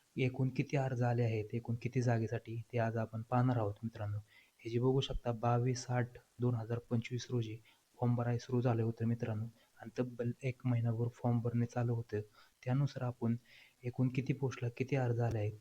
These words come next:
ते बघू शकता. मित्रांनो, बघू शकता, एकूण पोस्ट बघू शकता, एकूण सत्तावीस पोस्ट होत्या मित्रांनो, बघू शकता. आणि तीनशे अठ्ठावन्न जागेसाठी भरती होती मित्रांनो मीरा भाईंदरमध्ये. त्या तीनशे अठ्ठावन्न जागेसाठी एकूण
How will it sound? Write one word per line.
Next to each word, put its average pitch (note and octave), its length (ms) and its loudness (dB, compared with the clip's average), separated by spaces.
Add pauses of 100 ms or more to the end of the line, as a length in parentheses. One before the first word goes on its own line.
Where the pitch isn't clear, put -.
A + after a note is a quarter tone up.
ते A#2+ 40 0
बघू A#2 200 2
शकता. - 320 -8 (380)
मित्रांनो, B2 580 -2
बघू C3 180 4
शकता, B2 280 -2
एकूण A#2+ 280 2
पोस्ट B2 340 0
बघू A#2+ 140 0
शकता, A#2 360 -4 (760)
एकूण A#2+ 240 2
सत्तावीस C3 500 0
पोस्ट C3 280 0
होत्या A#2 240 0
मित्रांनो, A2 340 0 (760)
बघू A#2 160 2
शकता. A#2 320 -6 (520)
आणि A#2 360 2
तीनशे C3+ 500 0
अठ्ठावन्न C3+ 600 2
जागेसाठी A#2+ 440 -2
भरती B2 280 0
होती A#2+ 200 0
मित्रांनो A2 380 -4
मीरा A2+ 260 2
भाईंदरमध्ये. G#2 600 -2 (640)
त्या A#2+ 160 -2
तीनशे C3+ 260 2
अठ्ठावन्न C3 400 0
जागेसाठी B2 600 2
एकूण B2 180 2